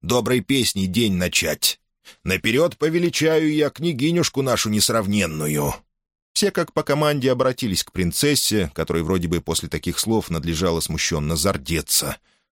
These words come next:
Но она сидела с каменным лицом, моля всех древних богов только о том, чтобы этот завтрак не перерос в настоящее пиршество по случаю прощания с гостем.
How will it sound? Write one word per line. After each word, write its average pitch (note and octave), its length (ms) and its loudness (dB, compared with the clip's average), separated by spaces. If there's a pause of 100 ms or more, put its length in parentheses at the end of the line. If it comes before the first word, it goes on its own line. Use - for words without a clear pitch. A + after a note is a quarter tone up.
Но G#3 100 2
она E3+ 160 2
сидела D3 360 2
с B2+ 80 0
каменным G#2+ 400 2
лицом, A#2+ 560 0 (220)
моля A2 260 2
всех F#2+ 240 0
древних F2 440 0
богов G2 340 0
только E2+ 320 0
о D#2 40 0
том, G#2 260 0
чтобы D#2 280 -2
этот D2+ 240 -4
завтрак G2+ 540 -2 (180)
не F#2+ 140 2
перерос F2+ 420 0
в E2+ 60 -6
настоящее D#2+ 600 -2
пиршество F2 640 -4
по D2+ 140 -2
случаю E2 400 -2
прощания D#2 600 -2
с D2+ 100 -2
гостем. D2+ 600 -2